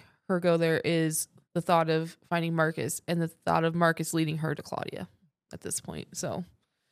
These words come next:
she still has that priority in the back of her head, but she's very skeptical of Exeter, especially after the conversation.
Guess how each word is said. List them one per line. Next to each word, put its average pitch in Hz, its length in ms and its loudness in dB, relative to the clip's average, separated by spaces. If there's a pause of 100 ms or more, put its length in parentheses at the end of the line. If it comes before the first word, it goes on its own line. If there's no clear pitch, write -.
(640)
she 240 140 2
still 262 240 10
has 262 220 10
that 233 240 8 (100)
priority 202 540 6
in 175 80 2
the 180 80 2
back 170 260 4
of 175 80 -2
her 175 140 4
head, 175 420 4 (920)
but 196 560 4 (1600)
she's 220 300 4
very 190 240 8
skeptical 202 500 2
of 202 140 0
Exeter, 160 480 2 (140)
especially 180 400 0
after 170 260 4
the 170 80 -4
conversation. 170 800 -2